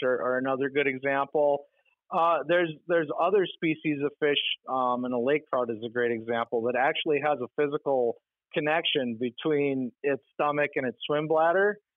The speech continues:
Whereas those gases expand, they can actually, you know, essentially belch and release that gas pressure. So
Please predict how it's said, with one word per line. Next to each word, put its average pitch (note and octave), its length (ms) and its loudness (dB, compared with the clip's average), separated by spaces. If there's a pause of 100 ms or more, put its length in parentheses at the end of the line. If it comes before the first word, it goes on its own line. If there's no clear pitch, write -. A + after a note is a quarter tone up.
(200)
Whereas D#3+ 240 4
those D3+ 220 2 (180)
gases D#3 440 0
expand, C#3+ 600 -2
they D#3 100 2
can D3+ 160 -4
actually, C3+ 720 0
you C3+ 120 -8
know, B2+ 180 0
essentially C3 600 -2
belch B2+ 640 0
and A#2 120 -4
release C3+ 440 -2
that A#2+ 260 -2
gas B2 220 0 (100)
pressure. F#3+ 460 0 (420)
So E3+ 100 0